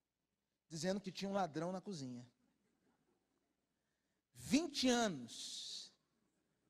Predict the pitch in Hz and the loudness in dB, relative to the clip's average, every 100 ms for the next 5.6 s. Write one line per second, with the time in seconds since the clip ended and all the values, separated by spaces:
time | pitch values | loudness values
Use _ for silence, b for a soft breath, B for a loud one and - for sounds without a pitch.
0 | _ _ _ _ _ _ _ _ _ _ | _ _ _ _ _ _ _ _ _ _
1 | 156 202 202 208 165 160 196 190 185 - | 4 4 6 6 8 10 8 8 0 2
2 | - 269 294 247 226 208 220 196 175 180 | 10 10 10 8 8 6 4 2 2 0
3 | 170 180 160 131 190 208 180 190 196 185 | 2 4 4 2 0 0 2 4 4 2
4 | 160 170 180 180 190 196 196 - 170 254 | 0 2 2 2 2 0 0 4 6 6
5 | 302 180 202 190 208 | 0 -2 -2 -2 -4